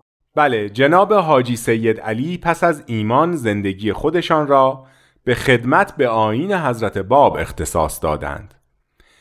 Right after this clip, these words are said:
همیشه از حضرت باب حمایت و از امر ایشان دفاع می‌کردند و از هیچ چیز و هیچ کس ترس و هراسی به دل راه نمی‌دادند. به مسائل مادی اهمیت نمی‌دادند و با نهایت انقطاع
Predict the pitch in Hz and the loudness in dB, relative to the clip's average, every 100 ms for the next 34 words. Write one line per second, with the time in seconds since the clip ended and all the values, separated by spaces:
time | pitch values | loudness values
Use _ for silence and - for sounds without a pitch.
0 | _ - 175 196 - 233 226 175 139 139 | _ -2 -2 0 2 2 4 0 0 0
1 | 135 135 170 165 123 120 120 113 143 196 | 0 4 4 4 0 2 2 4 4 4
2 | 208 139 113 110 120 175 196 175 151 151 | 2 0 0 0 -2 -2 0 -2 -2 -2
3 | 151 147 120 110 143 131 90 - 80 80 | -2 0 0 4 4 2 -2 -6 -6 -6
4 | 78 76 - _ _ _ _ _ - 90 | -8 -12 -14 _ _ _ _ _ -2 0
5 | 90 - 147 196 196 - 190 185 135 87 | 0 -4 -6 -6 -4 -6 -4 -6 -4 -4
6 | - 156 196 - 185 175 175 - _ _ | -2 -2 -2 -2 2 2 0 -8 _ _
7 | _ _ 110 107 87 - - 87 - 98 | _ _ 0 0 -2 -8 -10 -8 -2 2
8 | 160 185 - 180 117 98 101 107 107 107 | 4 2 -4 -2 0 2 2 2 4 4
9 | 98 117 113 80 69 67 67 - - _ | 4 4 2 0 -6 -10 -12 -14 -20 _
10 | _ _ _ _ _ - 165 190 180 196 | _ _ _ _ _ -4 0 2 2 2
11 | 190 220 226 190 151 135 156 151 117 123 | 4 2 2 2 2 0 -4 -2 0 -2
12 | 107 107 117 107 113 165 214 185 185 185 | -2 0 0 0 -2 -2 0 4 4 4
13 | 180 185 185 120 104 104 95 95 92 90 | 4 2 0 0 2 2 2 -2 -4 -2
14 | 104 - 214 214 202 196 202 196 202 202 | -2 -2 -2 0 -2 0 4 4 2 -2